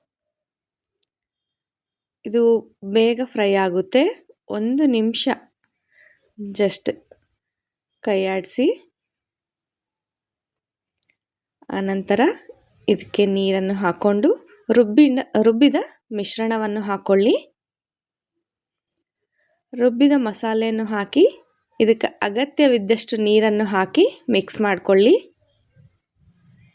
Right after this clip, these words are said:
ಹುಣಸೆ ರಸವನ್ನು ಹಾಕ್ಕೊಳ್ಳಿ. ಒಂದು ಎರಡು ನಿಮಿಷ ಕುದಿಯಲು ಬಿಡಿ.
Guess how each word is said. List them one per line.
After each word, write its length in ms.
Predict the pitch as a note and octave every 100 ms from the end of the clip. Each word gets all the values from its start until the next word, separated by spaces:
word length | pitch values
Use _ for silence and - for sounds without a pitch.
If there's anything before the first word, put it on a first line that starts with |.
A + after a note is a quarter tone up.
| _ _ _ _ - - - - - - -
ಹುಣಸೆ 360 | B3 A#3+ C#4
ರಸವನ್ನು 460 | A#3 A3 G#3 G#3 G#3+
ಹಾಕ್ಕೊಳ್ಳಿ. 720 | G#3 F#3+ - F#3 G3+ E4+ - _ _ _ _ _ _ _ _ _ _ _ _ _ _ _ _ _ _ _ _ _ D5+ _ _ _ _ _ _ _ _ _ _ _ _ _ _ _ _ _ _ _ _ _ _ _ _ _ -
ಒಂದು 180 | A#3 A3
ಎರಡು 300 | G3 G#3+ B3
ನಿಮಿಷ 360 | B3 G#3+ G3 D4+ A#4 _
ಕುದಿಯಲು 640 | - G#3+ A3 A#3 B4 _ _ _ _ _ _ _ _ _ A3
ಬಿಡಿ. 300 | G3+ F3 -